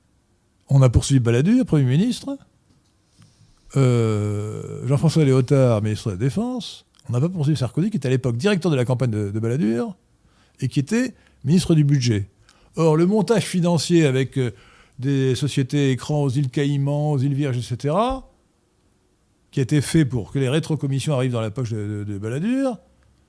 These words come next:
a été béni par Sarkozy. Sarkozy a donné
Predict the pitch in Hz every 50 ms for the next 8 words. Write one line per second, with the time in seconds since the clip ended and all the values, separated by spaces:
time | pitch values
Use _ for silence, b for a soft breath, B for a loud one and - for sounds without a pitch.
0 | _ _ _ _ _ _ _ _ _ _ _ _ _ _ _ _ _ _ _ _
1 | - 123 127 123 113 - 139 127 117 120 180 202 214 233 247 277 294 302 285 -
2 | _ _ _ _ _ - 120 - - - 330 - - - 220 208 202 180 - -
3 | 147 - - 175 190 196 156 143 156 208 247 233